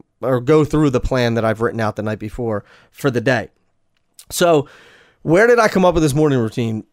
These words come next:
It was modeled from the book, The Miracle Morning, and has completely changed my life. Since implementing it, I've been more focused, productive, energetic, healthy, and I've,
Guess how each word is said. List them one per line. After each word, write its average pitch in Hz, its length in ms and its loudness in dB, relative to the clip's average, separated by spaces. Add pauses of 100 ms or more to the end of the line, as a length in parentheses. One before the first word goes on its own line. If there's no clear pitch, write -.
(140)
It 175 80 2
was 160 200 2
modeled 185 440 2
from 185 180 0
the 160 60 2
book, 156 200 -2
The 151 80 0
Miracle 139 380 2
Morning, 117 640 0
and 127 140 -2
has 127 160 -4
completely 180 920 0
changed 131 340 -2
my 117 140 -2
life. 104 260 -6
Since 180 300 0
implementing 160 500 0
it, 123 100 -2
I've 127 160 -2
been 127 160 0
more 127 200 0
focused, 180 500 0
productive, 135 560 -2
energetic, 127 580 0
healthy, 151 540 0
and 127 160 -4
I've, 123 340 -4